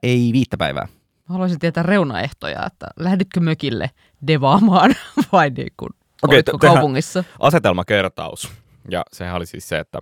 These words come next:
Speaker 3: niin kuin tässä sanoin, niin halusin elää ilman, ö, gafamia, eli Googlea, Amazonia, Facebookia, Applea ja Microsoftia.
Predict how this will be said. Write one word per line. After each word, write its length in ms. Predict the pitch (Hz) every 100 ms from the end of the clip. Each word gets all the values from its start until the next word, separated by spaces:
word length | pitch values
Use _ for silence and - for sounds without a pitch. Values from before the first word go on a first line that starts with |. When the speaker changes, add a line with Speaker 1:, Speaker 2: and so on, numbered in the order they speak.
| - _
Speaker 3:
niin 100 | -
kuin 60 | -
tässä 220 | - -
sanoin, 280 | 110 110 87
niin 100 | 85 -
halusin 320 | 92 90 90
elää 260 | 85 82 65
ilman, 200 | - 69 -
ö, 960 | - - _ _ _ - - 50 - 98
gafamia, 600 | 101 101 101 85 85 - - _ _ _
eli 240 | - 82 - - -
Googlea, 360 | 71 - 64 50 - - -
Amazonia, 440 | - 82 - -
Facebookia, 500 | - 82 - - -
Applea 180 | 69 -
ja 40 |
Microsoftia. 580 | 113 151 117 107 - 90